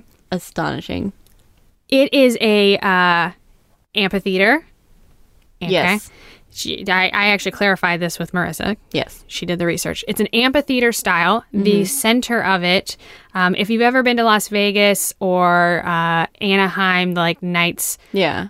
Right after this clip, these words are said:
Speaker 2: uh, like, Excalibur-y type, you know, n-, you know, knights with the swords that, like, bash against each other and sparks come out and all that shit.
Speaker 1: Yeah.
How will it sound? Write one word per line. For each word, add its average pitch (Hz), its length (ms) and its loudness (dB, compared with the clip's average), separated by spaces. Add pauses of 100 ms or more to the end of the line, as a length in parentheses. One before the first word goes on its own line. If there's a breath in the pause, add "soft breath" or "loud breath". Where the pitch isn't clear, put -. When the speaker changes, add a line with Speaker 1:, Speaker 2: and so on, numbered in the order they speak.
Speaker 2:
uh, 165 440 -2
like, 175 360 -4
Excalibur-y 175 960 0
type, 170 360 -2
you 180 100 -4
know, 170 180 -2
n-, 170 300 -4
you 185 180 -8
know, 156 160 -10
knights 170 380 -4
with - 160 -8
the 170 80 -8
swords 170 400 -4
that, 156 180 -4
like, 160 180 -10
bash 165 240 -6
against - 240 -8
each - 120 -12
other 170 160 -6
and 170 80 -12
sparks - 280 -8
come 170 200 -10
out 170 140 -6
and 175 180 -10 (100)
all 165 120 -6
that 170 120 -6
shit. - 300 -10
Speaker 1:
Yeah. - 140 -2